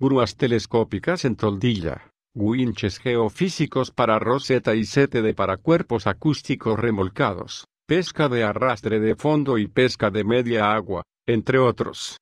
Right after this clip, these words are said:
En cuanto a sus sensores acústicos, cuenta con ecosondas multihaz de alta y media profundidad, ecosonda monohaz de alta profundidad,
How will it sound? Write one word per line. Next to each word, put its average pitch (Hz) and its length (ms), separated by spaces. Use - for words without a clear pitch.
En 120 180
cuanto 123 460
a 92 80
sus - 280
sensores 127 580
acústicos, - 840
cuenta 143 380
con 123 180
ecosondas 139 680
multihaz 131 640
de 120 180
alta 107 300
y 98 160
media 107 340
profundidad, 107 880
ecosonda 117 680
monohaz 113 460
de 123 180
alta 117 320
profundidad, 120 800